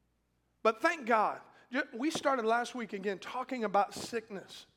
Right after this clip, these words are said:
Thank God that Jesus made a way. Amen? Listen, how many of us can say, "Just this year alone, I've been sick"? Yeah. But thank God that doesn't have to be my norm because Jesus made a way.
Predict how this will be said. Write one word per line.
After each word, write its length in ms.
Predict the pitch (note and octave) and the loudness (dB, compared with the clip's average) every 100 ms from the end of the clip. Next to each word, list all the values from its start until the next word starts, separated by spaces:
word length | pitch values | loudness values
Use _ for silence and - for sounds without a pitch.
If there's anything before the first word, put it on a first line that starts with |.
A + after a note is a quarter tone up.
| _ _ _ _ _ _ | _ _ _ _ _ _
Thank 300 | - F4 E4+ | 2 2 2
God 260 | A3 B3 B3 | 2 4 4
that 120 | G3 | 0
Jesus 440 | F3 A3+ A#3 G3+ G#3+ | -2 -2 -2 -4 -4
made 240 | G3+ G3 | 0 0
a 60 | F3 | 0
way. 340 | E3 G#3 B3+ - _ _ _ _ _ _ _ _ _ _ - | 2 0 -2 -14 _ _ _ _ _ _ _ _ _ _ 0
Amen? 420 | A#3+ C4 E4 E4+ - - - | 4 4 4 0 -10 -20 -2
Listen, 320 | D#4 - B3 | 0 2 0
how 240 | - C#4+ F#4 | 2 4 6
many 300 | D#4 C#4+ C4 | 6 4 4
of 120 | A3 | 4
us 220 | A3+ A3+ | 4 2
can 160 | - A#3 | -4 -4
say, 180 | C4 B3 | -2 0
"Just 240 | A3+ - | -2 -2
this 180 | D#4 - | -2 0
year 180 | C4 B3 | 4 4
alone, 340 | G#3+ B3 F#3 | 6 4 2
I've 160 | E3 E3+ | 0 0
been 160 | G#3 | -2
sick"? 480 | G3+ B3 A3 - - _ _ _ _ _ _ _ _ _ _ _ | -2 -6 -6 -8 -20 _ _ _ _ _ _ _ _ _ _ _
Yeah. 220 | - C#4 B3 - _ _ _ - - | -2 0 0 -10 _ _ _ -16 6
But 200 | C#4+ D4 | 6 8
thank 300 | F4+ F4 B3 | 4 4 4
God 440 | A#3 D4+ B3+ G#3+ | 6 10 10 10
that 200 | B3+ D#4+ | 8 8
doesn't 320 | B3+ D4+ D#4 D#4 | 10 8 8 -2
have 260 | B3 C4+ | 2 2
to 100 | - | 0
be 160 | A3 B3 | 2 2
my 220 | A3+ G#3 | 4 2
norm 460 | G#3 A3+ C#4 B3+ A3 | 4 4 6 6 6
because 380 | G#3+ B3 A#3 F3 | 2 4 4 4
Jesus 500 | F#3 B3+ A#3 A3 A3+ | 0 0 0 -2 -2
made 220 | G#3+ G3+ | 0 2
a 60 | |
way. 260 | G#3+ D#4 F#4 | 2 2 0